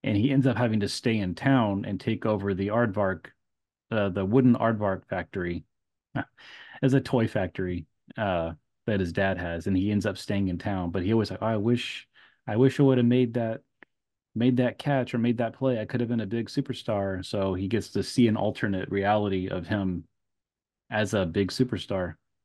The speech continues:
And it's kinda sad too, 'cause they have an adopted kid in the, in the show or in the episode,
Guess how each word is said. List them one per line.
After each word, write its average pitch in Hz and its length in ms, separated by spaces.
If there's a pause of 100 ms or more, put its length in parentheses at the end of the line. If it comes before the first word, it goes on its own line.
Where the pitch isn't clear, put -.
(520)
And 107 80
it's 107 120
kinda 139 280
sad 127 340
too, 135 160
'cause 117 140
they 120 120
have 120 180
an 110 80
adopted 104 520
kid 117 380 (680)
in 113 180
the, 95 280
in 110 160
the 101 80
show 117 400 (180)
or 120 100
in 107 120
the 110 80
episode, 123 520